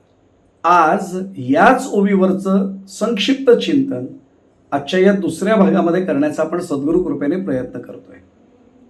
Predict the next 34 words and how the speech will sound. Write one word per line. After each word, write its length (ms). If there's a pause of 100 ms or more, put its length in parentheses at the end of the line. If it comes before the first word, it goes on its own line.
(440)
माऊली 360
या 100
ओवीच्या 360
माध्यमातून 480
आम्हाला 300
सांगतायत, 520
जे 320
जे 240
उपजले 640
त्याचा 320
नाश 360
होणारच 600
आहे. 140 (1400)
हे 60
घटिका 480
यंत्र 380
जसं 280
परिभ्रमण 640
करत 280
असतं, 440
नेमकं 500
असंच 460
आमच्या 340
बाबतीत 300
घडतंय. 500 (260)
आणि 140
म्हणून 220
माऊली 300
आम्हाला 220
जीव 320
तोडून 280
सांगतात 360
की 220
याच्यात 300